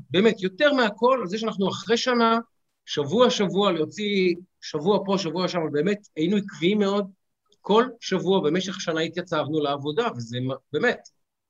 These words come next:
בלי שכר, אלא התמורה היחידה זה רק, אה, ה-, ה-, ה-, המשוב שאנחנו מקבלים מהקהל שלנו, וזה,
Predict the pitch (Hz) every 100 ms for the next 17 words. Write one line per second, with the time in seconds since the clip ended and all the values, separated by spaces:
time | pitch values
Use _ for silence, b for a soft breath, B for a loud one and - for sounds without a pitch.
0 | _ _ - 165 208 226 196 196 202 208
1 | 156 147 120 135 151 185 190 165 196 180
2 | 160 185 - - _ _ _ 143 139 -
3 | 139 135 135 135 - 127 123 113 - 139
4 | 127 170 170 147 131 135 160 151 127 135
5 | 135 160 - 170 170 160 123 117 127